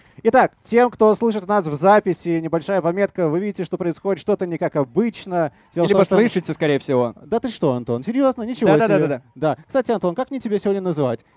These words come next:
Speaker 1: Понимаете, ребята, такая проблема. Антон,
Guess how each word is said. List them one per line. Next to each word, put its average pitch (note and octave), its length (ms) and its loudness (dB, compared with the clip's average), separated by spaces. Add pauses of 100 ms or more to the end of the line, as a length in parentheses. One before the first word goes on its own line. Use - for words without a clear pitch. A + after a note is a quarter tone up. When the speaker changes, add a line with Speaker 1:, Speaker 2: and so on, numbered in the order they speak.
Speaker 1:
Понимаете, C#4 340 2
ребята, B3 280 2
такая B3 280 0
проблема. F3 480 4 (220)
Антон, A#3+ 520 4